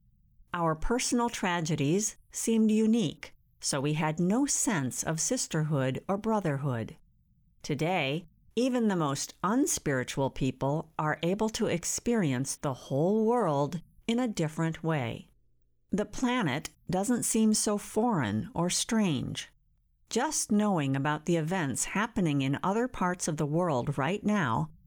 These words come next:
creates an expanded overall awareness, and that has an impact on the development of a soul. Technology, then, is not in opposition to living a spiritual life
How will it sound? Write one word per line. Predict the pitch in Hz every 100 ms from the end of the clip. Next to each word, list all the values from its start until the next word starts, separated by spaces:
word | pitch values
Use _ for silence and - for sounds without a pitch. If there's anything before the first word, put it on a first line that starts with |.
| - -
creates | 226 233 220 - -
an | 202 202
expanded | 202 - - 226 247 269 220
overall | 190 196 190 190 175 170
awareness, | 160 185 170 127 110 - - - _ - - -
and | 143 131 135 -
that | 143 156 302 -
has | 233 202 185
an | 156 -
impact | 214 240 196 120 117 - - -
on | 185 190
the | 185
development | 175 196 240 170 135 127 151 -
of | 170 180
a |
soul. | - - 175 127 110 160 - _ _ _ _ _ _
Technology, | - 196 - 185 208 196 151 147 143
then, | 143 139 143 185 - _ -
is | 220 214
not | 202 196 202 135 -
in | 170 160
opposition | 165 160 170 143 180 - 147 135
to | 156 165
living | 180 196 202
a | 214
spiritual | - 160 147 143 147 135
life | 147 180 139 151 -